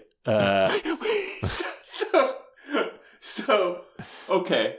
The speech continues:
Speaker 2: if I'm following this
Speaker 1: <laughs> Yeah, yeah, good luck.
Speaker 2: I'm,
Speaker 1: Goodbye.
Speaker 2: no, I'm following this.
Speaker 1: Okay.
Speaker 2: Matthew Patel and Scott Pilgrim fight. It appears as though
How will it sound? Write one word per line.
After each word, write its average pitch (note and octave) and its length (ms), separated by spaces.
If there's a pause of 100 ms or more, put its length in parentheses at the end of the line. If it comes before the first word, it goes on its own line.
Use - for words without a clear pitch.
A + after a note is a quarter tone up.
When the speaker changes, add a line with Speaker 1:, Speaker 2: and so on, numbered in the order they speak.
(100)
Speaker 2:
if D#3+ 160
I'm F3 140
following F#3 440
this - 420 (140)
Speaker 1:
<laughs> - 180
Yeah, A2 380
yeah, E3 120
good C#3+ 280
luck. B2 380
Speaker 2:
I'm, D3+ 160
Speaker 1:
Goodbye. B2 240
Speaker 2:
no, D#3 200
I'm G3+ 140
following C3+ 340
this. G#2 200
Speaker 1:
Okay. A#2+ 300 (800)
Speaker 2:
Matthew E3 380
Patel D#3 640 (280)
and C3+ 120
Scott D3+ 360
Pilgrim C3 400
fight. - 460 (1040)
It D#3 120
appears B3+ 500
as G#3+ 160
though C#3+ 500